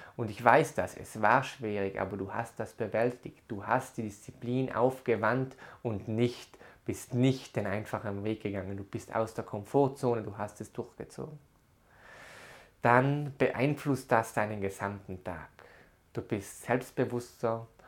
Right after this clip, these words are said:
und diese hohen Standards, die du dir setzt,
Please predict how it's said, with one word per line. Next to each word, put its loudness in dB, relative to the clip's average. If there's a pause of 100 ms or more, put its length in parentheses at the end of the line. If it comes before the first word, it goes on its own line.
(240)
und -2 (360)
diese -2
hohen 2
Standards, -2
die -4
du 2
dir 0
setzt, -10